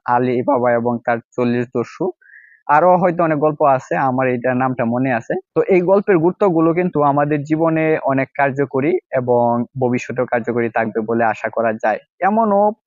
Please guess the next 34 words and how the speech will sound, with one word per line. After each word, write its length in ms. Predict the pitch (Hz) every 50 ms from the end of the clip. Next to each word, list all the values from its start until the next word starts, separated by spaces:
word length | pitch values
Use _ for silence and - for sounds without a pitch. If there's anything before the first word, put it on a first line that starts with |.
| _ _ _ -
নজির 360 | 151 147 156 156 170 180 156
দেখা 280 | 131 143 131 - 156 151
যায় 280 | 139 139 127 135 143 135
যে 200 | 127 131 127 123
রাজরাজারা 600 | 127 135 139 131 135 147 147 139 147 135 131 127
তাদের 240 | - 127 120 131 131
শাসনামলে 720 | - - 123 127 - - 165 170 165 143 123 117 117 123 - - _ _ _ _ _ _ _ _ _ _ _ _ 214
গল্পকার 720 | - 151 170 170 - 208 196 - - 190 190 185 190 190 185
হিসেবে 500 | 165 - 160 143 - 202 165 135 139 151
তাদের 260 | 151 - 135 139 143
সভাসদ 560 | - - - 135 135 147 139 - - 165 151 -
সৃষ্টি 320 | - - 156 - - 160
করেছিলেন 480 | 160 165 151 147 139 - 143 147 151 143
তাদেরকে 380 | - 127 120 123 120 - 127 120
ক্ষয় 260 | - - 131 131 127
করে, 240 | - 131 117 110 110
কিংবা 420 | - - 196 202 180 143 135 - - - _ _ _ _ _ _
গল্প 300 | 123 147 170 170 - 180
তাদের 260 | 139 - 127 117 123 117
কাছ 140 | - 131 - _
থেকে 160 | 127 113 127
ক্ষয় 280 | 120 - - - 139 143
করতেন 360 | - 151 117 - _ 104 101
শুধু 540 | - _ _ _ _ _ 143 147 175 226 240
শিক্ষণীয় 560 | - - - 196 - - 160 160 165 175 170
বিষয় 460 | 143 139 139 - - - 151 156 151
জানার 360 | 135 139 135 143 151 156 147
জন্য 220 | 147 - 127 135 156
এবং 260 | 165 139 127 131 120 -
তাদের 300 | 127 120 120 123 127 123
জীবনে 360 | 131 - 139 139 143 165 185
অ্যাপ্লাই 340 | 151 113 - _ 117 110 110
করার 240 | - 110 110 104 107
জন্য। 240 | - 104 107 110